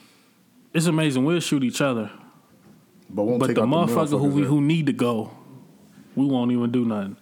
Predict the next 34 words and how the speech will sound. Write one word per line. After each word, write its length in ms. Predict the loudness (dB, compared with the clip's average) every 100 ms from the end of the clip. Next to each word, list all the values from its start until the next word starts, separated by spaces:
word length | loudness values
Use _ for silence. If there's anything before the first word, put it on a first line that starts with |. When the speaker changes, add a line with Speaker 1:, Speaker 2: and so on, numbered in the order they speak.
| -10
Speaker 2:
You 160 | -6 -4
feel 300 | 0 -2 -2
me? 80 | -2
Speaker 1:
But, 180 | 0
um, 220 | 0 0 0
I 140 | -2
feel 240 | 0 0
like 360 | 0 0 -2 -4
Tekashi, 880 | -6 -4 -2 -2 -2 -4 -2 -4 -6 -18 _ _ _ _ _ -20 -20 -20 -20 -20 -20 -20 -20 -20 -10
I 80 | -2
feel 140 | 0
like 120 | 0
he 100 | 0
can't 200 | 0 0
have, 160 | 0 0
he 100 | 0
won't 200 | 2 2
have 100 | 0
a 60 |
music 300 | 0 0 -2
career. 420 | -2 -2 0 -2 -6 -2
Speaker 2:
He 80 | 0
will. 320 | 0 -4 -14 -8 -2
Speaker 1:
Um, 500 | -2 0 -2 -4 -6 -18 -20 -20 -20 _ _ _ _ -10
Speaker 2:
He 80 | -2
will. 280 | -2 -2 -6 0
Speaker 1:
no, 360 | 2 2 0 -2
he'll 100 | 0
be 80 | 0
able 100 | 0
to 40 |
put 80 | 0
out 160 | 0
music. 500 | 2 0 0 -6 -10